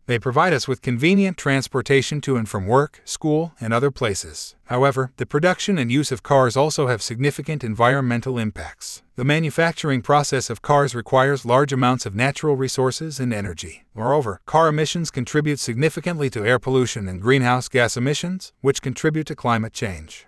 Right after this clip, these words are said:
When cars reach the end of their useful lives, they can also become an environmental hazard if they are not disposed of properly. Old and unusable cars can release toxic chemicals into the environment,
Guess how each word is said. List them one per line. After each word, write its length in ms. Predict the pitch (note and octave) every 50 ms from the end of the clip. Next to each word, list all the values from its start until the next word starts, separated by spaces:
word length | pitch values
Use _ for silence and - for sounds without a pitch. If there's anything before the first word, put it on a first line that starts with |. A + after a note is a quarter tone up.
| _ _ -
When 120 | B2+ B2
cars 340 | A#2 - D#3+ E3 D#3+ C3+ A#2+
reach 220 | C#3+ D#3+ E3 - -
the 160 | C3+ C3+ D3
end 140 | D#3+ E3 D#3+
of 80 | C#3+
their 100 | C#3+ C3+
useful 400 | C3 C3 C#3+ D3+ - - - C3
lives, 480 | A#2+ A#2 B2 A2+ F#2 F2 - - - - -
they 100 | A#2 A2+
can 160 | - - A#2+
also 300 | D3 F3 F3+ - - F3
become 320 | D#3 D#3 - - C#3+ C3 B2+
an 80 | A2+
environmental 680 | A2 G2+ G2 A#2+ B2+ C#3+ D3 C#3+ C3+ C#3 C#3 - D3 A#2+
hazard 380 | A#2 C#3 C#3+ C#3 E3 E3 D3+
if 100 | C3 G2+
they 160 | - B2+ A#2+ A#2
are 120 | G#2 G#2
not 180 | A#2+ C3+ D3+ -
disposed 480 | - D#3 - - C3 C3 C3+ C3+ -
of 100 | C#3 -
properly. 540 | - - G2+ F2+ - F#2 E2 D2+ - - _ _ _ -
Old 200 | C#3 D3+ D3+ C#3
and 120 | B2+ B2
unusable 400 | A#2+ C#3 D3 E3 D3+ D#3+ E3 E3
cars 340 | - - C#3+ C#3 C#3+ D3 -
can 180 | - - C3 B2
release 300 | A#2+ A#2 C3 C3+ B2 -
toxic 420 | - D#3 D3+ D3 - - D3+ -
chemicals 520 | - D3+ D#3 D#3+ D#3 - D#3+ D#3+ D#3+ C3+
into 160 | C3+ A#2+ A2+ A#2
the 140 | A#2 A2+
environment, 680 | G#2+ G2+ F#2+ A2+ B2+ C#3 C3+ A2+ F2+ D#2+ - - _ -